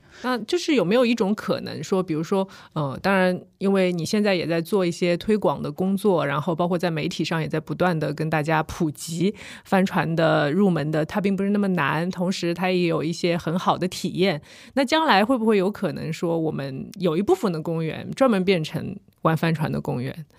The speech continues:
就是相对比较没有那么，人流没有那么多的啊，因为人流多的你很难控制嘛，有的时候你玩的时候你也会受到很多的干扰，<laughs> 对吧？就是有没有这方面的就是想法，说去，我再去推动一下这个事情？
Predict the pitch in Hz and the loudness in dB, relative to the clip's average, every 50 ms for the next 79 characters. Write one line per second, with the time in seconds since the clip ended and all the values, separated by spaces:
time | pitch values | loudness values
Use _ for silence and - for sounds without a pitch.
0 | - - - - - 220 196 196 202 196 - 294 302 302 339 294 226 190 - 175 | -20 -20 -20 -2 0 0 2 2 2 0 0 -2 0 2 2 2 2 2 0 -4
1 | 180 - 180 147 - - 160 180 233 233 202 208 220 214 196 175 151 - - 160 | -2 -2 -2 -2 -2 -2 0 2 2 2 2 2 2 2 0 0 -2 -4 -6 -2
2 | 165 165 175 226 233 208 190 185 196 220 208 226 240 214 190 160 - 233 247 262 | 0 0 2 4 2 2 2 2 0 0 2 2 0 0 0 0 0 0 2 2
3 | 247 - - - 147 151 185 214 214 180 202 240 254 254 254 302 311 311 262 208 | 2 0 -2 -2 -2 -2 -2 -2 0 0 0 -2 -2 -2 -2 0 0 0 0 0
4 | 185 196 - 151 165 160 165 214 - - 320 247 185 156 - 139 - - - 151 | 0 -2 -4 -6 -6 -4 -6 -6 -4 -2 0 0 0 -2 -4 -8 -8 -8 -8 -6
5 | 147 156 170 - - 185 190 185 175 165 160 156 143 165 196 208 208 190 180 170 | -4 -4 -4 -2 0 2 2 2 2 2 0 0 0 2 0 2 2 0 0 0
6 | 185 170 170 190 - 214 190 185 165 175 160 185 185 226 196 - 277 - 294 285 | 0 0 0 0 0 2 0 0 0 0 -4 0 0 0 2 2 2 2 4 4
7 | 277 233 - - - - - 302 - 220 - 170 151 131 143 - - - - - | 4 2 0 0 -6 -12 -12 -12 -12 -6 -6 -4 -4 -4 -6 -8 -14 -16 -4 -4
8 | 214 208 - 214 196 185 175 160 - - _ _ _ _ _ _ - 185 175 170 | -4 -2 2 2 2 4 2 0 -4 -8 _ _ _ _ _ _ -2 0 0 4
9 | 196 233 240 - 262 233 240 233 233 233 226 190 175 165 151 131 131 131 - - | 4 4 4 4 2 2 2 2 4 4 4 4 2 0 0 -2 -2 -4 -4 -4
10 | 165 165 - - 147 123 120 156 - - - 147 185 - - - - - 175 170 | -6 -4 -4 -6 -6 -6 -6 -6 -4 -4 -2 -2 0 0 0 -2 0 -2 -2 -4
11 | 170 - - 180 - 156 143 - 185 175 196 185 - - 277 285 320 285 190 151 | -4 -2 -2 -2 0 0 0 0 2 2 2 0 0 0 0 2 2 2 2 2
12 | 147 151 151 147 - - - 143 - - 147 - - 185 | 0 0 -2 -2 -4 -4 -4 -6 -6 -8 -8 -10 -10 -14